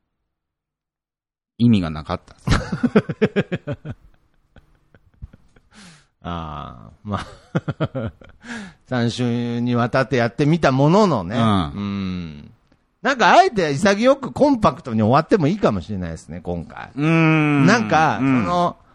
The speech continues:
Speaker 2: だらだら話すことはできるんですけど、
Speaker 1: うん。
Speaker 2: この意味がなかったということに対してね。
Speaker 1: うん。
Speaker 2: あえてここでもうやめちゃうことで。
Speaker 1: だからいわゆる証明はできますよ。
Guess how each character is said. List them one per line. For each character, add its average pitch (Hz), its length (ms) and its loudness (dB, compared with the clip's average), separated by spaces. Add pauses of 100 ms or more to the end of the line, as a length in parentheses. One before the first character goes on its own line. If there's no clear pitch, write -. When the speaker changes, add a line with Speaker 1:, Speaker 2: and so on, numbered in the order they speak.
(1300)
Speaker 2:
だ 226 220 4
ら 233 100 4
だ 165 100 0
ら 117 80 -2
話 165 220 -2
す - 60 -14
こ 147 100 -6
と 127 60 -6
は 110 80 -2
で 123 160 -4
き 202 120 -2
る 139 140 -4
ん 76 40 -12
で - 40 -6
す - 100 -12
け 73 120 -10
ど、 80 240 -8
Speaker 1:
う 143 40 0
ん。 104 280 0
Speaker 2:
こ 113 80 -8
の 113 100 -4
意 127 80 -4
味 123 140 -4
が 98 100 -4
な 107 140 -4
か 95 100 -2
っ - 100 -12
た 95 160 -6
と 90 120 -12
い - 20 -10
う - 20 -16
こ 110 140 -6
と 101 100 -6
に 80 100 -12
対 170 280 0
し - 140 -16
て 98 100 -18
ね。 78 220 -16
Speaker 1:
う 135 100 0
ん。 90 320 -2 (1200)
Speaker 2:
あ 127 160 2
え 185 80 4
て 123 120 0
こ 107 160 0
こ 123 160 4
で 135 80 4
も 139 140 4
う 120 40 4
や 101 140 0
め 110 140 0
ち 135 100 -2
ゃ 127 80 2
う 123 40 -4
こ 127 120 -2
と 101 160 -10
で。 50 260 -16 (420)
Speaker 1:
だ - 60 -10
か 135 80 0
ら - 20 0
い 139 140 2
わ 202 140 4
ゆ 220 60 0
る 147 100 0
証 214 340 2
明 220 320 2
は 202 160 2
で 180 120 -2
き 180 100 -6
ま 175 100 -4
す - 140 -12
よ。 65 160 -10